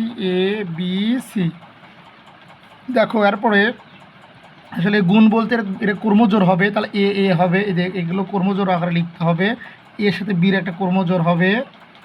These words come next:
আবার এর সাথে সির হবে, তাহলে এ আর সি, তারপর বির সাথে এ হবে, বি, এ, তারপর আবার বির সাথে বি, বি হবে, বি, বি কর্মজোড়, এগুলো বলা হয়। সির সাথে সি হবে, এই যে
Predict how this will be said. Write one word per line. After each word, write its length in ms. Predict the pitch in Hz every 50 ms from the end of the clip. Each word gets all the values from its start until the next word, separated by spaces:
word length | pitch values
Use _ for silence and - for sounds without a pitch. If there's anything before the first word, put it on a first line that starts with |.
| - - - - - - - - - -
আবার 160 | - 180 208 202
এর 120 | 190 175
সাথে 180 | - 208 202 196
সির 280 | 175 - - 208 190 180
হবে, 240 | 165 175 165 165 156 151 165
তাহলে 220 | - - 190 185 - - 185
এ 120 | 175 180 185 196 190 175
আর 200 | 175 180 202 220 - - - - - -
সি, 200 | - - 190 175 147 139 - - - - - - -
তারপর 260 | - - 214 190 202 180 175
বির 160 | 202 202 170
সাথে 220 | - 220 208 208 208
এ 100 | 196 196 185
হবে, 320 | 165 180 185 170 190 196 214 247 294 - - - - - - - - 226 214 214 185 156 151 151 147
বি, 220 | 151 175 185 185 202 214 226 220 - 202 185
এ, 120 | 185 185 208 240 262 277 - - - - - - - - - - - - - - - - - - - -
তারপর 260 | - 196 190 185 214
আবার 160 | 208 214 208 202
বির 240 | 175 175 202 190 -
সাথে 200 | - 214 214 208
বি, 180 | 185 175 185 185
বি 120 | 170 185 185
হবে, 320 | 170 175 185 170 185 196 214 247 277 262 226 208 180 160
বি, 220 | 147 170 175 180 185 196 202 220 226 240 240 233 185 160
বি 160 | 151 175 180 190 208 202 -
কর্মজোড়, 400 | 214 185 175 190 196 175 180 170
এগুলো 200 | 165 160 175 180 175
বলা 180 | 180 180 180
হয়। 260 | 170 196 202 220 311 - - - - - - - - -
সির 240 | - - 202 185 180 175
সাথে 200 | 202 196 202 208
সি 200 | 202 - - 208 185
হবে, 260 | 175 175 180 160 165
এই 100 | 165 156 143
যে 100 | 165